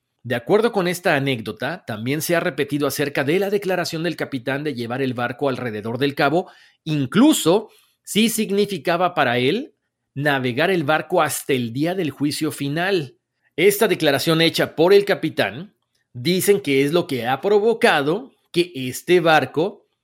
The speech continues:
efectivamente, continúe navegando hasta el día del juicio final. Nunca toca tierra, nunca aparece en ningún puerto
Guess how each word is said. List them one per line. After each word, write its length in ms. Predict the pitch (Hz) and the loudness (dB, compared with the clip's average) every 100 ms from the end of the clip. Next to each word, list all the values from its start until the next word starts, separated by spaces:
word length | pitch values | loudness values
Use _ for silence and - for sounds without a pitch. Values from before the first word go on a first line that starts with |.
| _ - | _ -12
efectivamente, 920 | - 110 - 147 143 226 240 113 - | -10 -8 -4 -2 -2 -4 -4 -10 -6
continúe 1400 | - 151 147 131 139 131 123 127 214 190 139 147 294 _ _ | 0 0 0 -4 -6 -4 -4 -2 2 2 2 0 -6 _ _
navegando 800 | 117 117 107 101 110 135 165 156 | -6 -6 -4 -6 -6 -8 -8 -8
hasta 240 | 147 - | -10 -10
el 200 | 98 90 | -14 -14
día 400 | 107 113 143 139 | -14 -8 -6 -6
del 200 | 131 98 | -6 -8
juicio 480 | - 110 110 - 120 | -8 -8 -8 -8 -10
final. 560 | - 127 139 170 156 - _ _ _ _ | -8 -6 -2 0 -2 -6 _ _ _ _
Nunca 600 | 113 131 175 269 233 240 | -8 2 4 4 2 0
toca 240 | 226 208 170 | 2 2 0
tierra, 600 | 147 127 123 185 - _ _ _ | 2 0 0 -4 -4 _ _ _
nunca 540 | 117 139 233 294 262 | -2 4 4 4 2
aparece 400 | 240 185 180 175 | 2 2 0 0
en 80 | 170 | -4
ningún 320 | 135 123 139 | -2 -2 -4
puerto 520 | 131 120 110 143 190 | -2 -4 -2 -6 -8